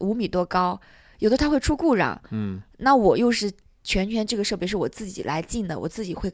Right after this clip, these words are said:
Speaker 1: 去修理它。我的工人可能没有我专业，我都会爬到五米多高的架子上去修它。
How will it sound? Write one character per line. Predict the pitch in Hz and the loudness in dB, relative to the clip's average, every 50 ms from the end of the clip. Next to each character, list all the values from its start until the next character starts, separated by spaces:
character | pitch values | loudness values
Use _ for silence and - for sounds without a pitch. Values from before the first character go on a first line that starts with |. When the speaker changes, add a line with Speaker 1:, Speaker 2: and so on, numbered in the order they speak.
| _ - - | _ -8 -6
Speaker 1:
去 | - 214 | -4 -2
修 | - - - 247 254 254 | 0 2 4 6 6 6
理 | 196 - | 4 2
它。 | - - 151 - 165 - - - - - | 0 -2 -4 -6 -10 -12 -16 -20 -18 -6
我 | - - 196 | 0 2 4
的 | 226 254 | 4 4
工 | - 285 285 | 4 2 2
人 | 254 233 | 2 0
可 | 214 202 | -2 -2
能 | 170 165 185 190 - - | -4 -4 -6 -6 -8 -6
没 | 165 175 185 | -2 0 2
有 | 202 196 | 2 2
我 | 170 147 | 2 0
专 | 175 - 190 185 175 180 | 0 0 0 0 0 -2
业， | 185 180 151 - - | -4 -4 -6 -6 -4
我 | - 170 170 | -2 -2 0
都 | 208 | 0
会 | 202 233 | 0 0
爬 | 220 - - 165 175 | 2 2 2 2 2
到 | 196 202 190 196 175 | 0 0 0 -2 -4
五 | 185 220 | -6 -4
米 | 233 208 | -4 -4
多 | 196 202 | -4 -4
高 | 196 220 214 | -4 -2 -4
的 | 208 202 | -4 -2
架 | - - 247 202 185 | -2 -2 -2 -2 -4
子 | 185 175 | -8 -8
上 | 180 165 165 | -8 -8 -8
去 | - | -6
修 | 180 - - 208 208 | -4 -2 0 0 0
它。 | 202 202 170 | -2 -4 -8